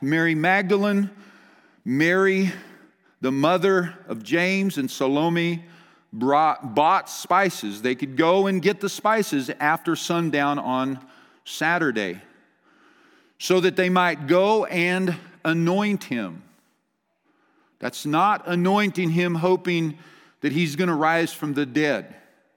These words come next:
There's no expectation of that. We celebrate that it happened. They had zero expectation of that.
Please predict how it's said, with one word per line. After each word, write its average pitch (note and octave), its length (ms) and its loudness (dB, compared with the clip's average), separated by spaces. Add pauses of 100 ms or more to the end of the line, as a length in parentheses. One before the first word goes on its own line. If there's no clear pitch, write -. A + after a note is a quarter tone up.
(500)
There's A#2+ 240 -6
no F3 320 2
expectation G2+ 920 -6
of E2+ 140 -14
that. E2+ 340 -12 (560)
We F3 140 2
celebrate D3+ 760 2 (180)
that C#3 140 0
it C#3 100 -2
happened. C3+ 680 -2 (340)
They F3+ 260 2
had C#3+ 320 0
zero A#2 880 -2 (500)
expectation C3+ 1120 -4 (140)
of G#2+ 180 -6
that. A#2 460 -6